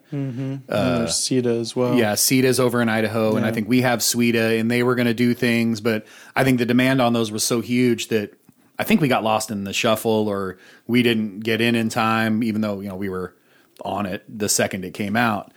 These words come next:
Speaker 2: Uh, but demand was so huge in Asotin County, they had to shut down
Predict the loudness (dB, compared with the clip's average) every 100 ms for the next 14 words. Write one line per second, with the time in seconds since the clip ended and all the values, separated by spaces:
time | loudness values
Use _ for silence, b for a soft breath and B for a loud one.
0 | B B B B 0 0 -2 -4 _ _
1 | -2 -2 2 4 4 2 2 0 0 0
2 | 0 0 -2 -2 -4 0 2 2 2 0
3 | -2 0 2 2 0 -2 -2 0 -2 -4
4 | -8